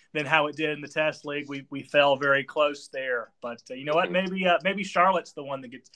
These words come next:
Speaker 1: it's their turn to, uh, to cut down a net.
Speaker 2: Yeah, that'd be incredible. How do you, how do you feel like your team responds to just having a coach that has suc-, success in the other leagues? Are they all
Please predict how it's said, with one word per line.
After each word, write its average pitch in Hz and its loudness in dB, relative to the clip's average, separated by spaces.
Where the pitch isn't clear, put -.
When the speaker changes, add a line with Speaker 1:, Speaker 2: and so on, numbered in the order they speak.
Speaker 1:
it's - -8
their 175 6
turn 135 -2
to, 120 -4
uh, 113 -2
to 120 -16
cut 123 -2
down 117 -2
a 110 -8
net. 101 -10
Speaker 2:
Yeah, 98 0
that'd 101 0
be 113 -2
incredible. 92 -2
How 123 0
do 139 0
you, 131 -2
how 123 -4
do 143 -2
you 131 -4
feel 123 -2
like 117 -2
your 104 -4
team 110 -6
responds 104 -6
to 95 -2
just - -6
having 135 0
a 98 -4
coach 113 -2
that 104 -2
has 104 0
suc-, - -14
success - -4
in 95 -6
the - -14
other 98 0
leagues? 95 -2
Are 95 0
they 95 0
all 92 2